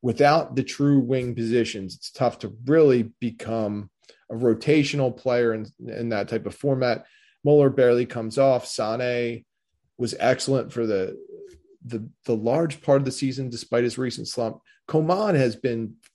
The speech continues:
pretty fantastic for the entirety. So while Gnabry has been very good, he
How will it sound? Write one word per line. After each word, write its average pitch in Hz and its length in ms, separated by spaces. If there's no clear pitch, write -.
pretty 175 140
fantastic 131 680
for - 100
the 113 120
entirety. 92 580
So 87 360
while 139 140
Gnabry 156 480
has 143 180
been 139 240
very 123 240
good, 123 400
he 113 240